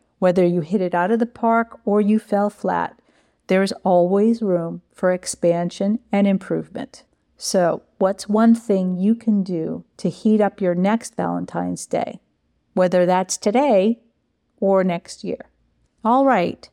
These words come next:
today we talked about Valentine's Day. We talked about how some people have a resistance to it.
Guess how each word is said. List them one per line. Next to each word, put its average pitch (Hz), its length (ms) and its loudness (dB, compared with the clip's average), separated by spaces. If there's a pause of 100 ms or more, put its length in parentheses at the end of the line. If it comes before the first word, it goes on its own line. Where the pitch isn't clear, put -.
(160)
today 247 420 2
we 208 140 0
talked 185 320 -2
about 208 180 0
Valentine's 220 640 0
Day. - 300 -8 (320)
We 170 160 -4
talked 170 340 -4
about 180 200 -2
how 190 160 0
some 190 260 -2
people 202 300 -2
have 208 180 0
a 220 40 0
resistance 220 680 0
to 175 160 -2
it. 208 220 -2